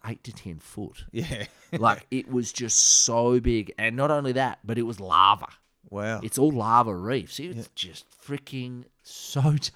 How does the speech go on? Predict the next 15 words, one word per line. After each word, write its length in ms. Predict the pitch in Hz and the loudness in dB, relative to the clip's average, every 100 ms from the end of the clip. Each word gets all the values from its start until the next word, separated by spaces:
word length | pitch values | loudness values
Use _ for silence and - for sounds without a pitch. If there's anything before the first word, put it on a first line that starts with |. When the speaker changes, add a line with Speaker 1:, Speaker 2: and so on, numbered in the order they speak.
| 117 | -10
Speaker 1:
dangerous 640 | 127 113 110 101 71 120 123 | -12 -12 -10 -10 -12 -14 -14
Speaker 2:
Wow. 220 | 90 98 127 | -12 -10 -10
Speaker 1:
and 260 | 117 113 | -10 -8
so 520 | 107 - - 123 131 | -2 0 0 -2 -4
heavy. 500 | 135 117 123 110 69 58 | -4 -8 -12 -12 -14 -16
Speaker 2:
So 260 | 107 107 | -8 -8
powerful. 580 | - 110 110 120 107 92 | -4 -4 -4 -8 -10 -14
Just 120 | - - | -8 -4
Speaker 1:
So, 320 | 165 156 143 | -4 0 2
Speaker 2:
and 120 | 151 | 2
it's 480 | - - - 123 127 | 0 -10 -8 0 2
Speaker 1:
so 20 | 135 | 4
Speaker 2:
the 60 | |
South 260 | 135 - - | 6 6 4
Speaker 1:
powerful. 100 | 117 | -2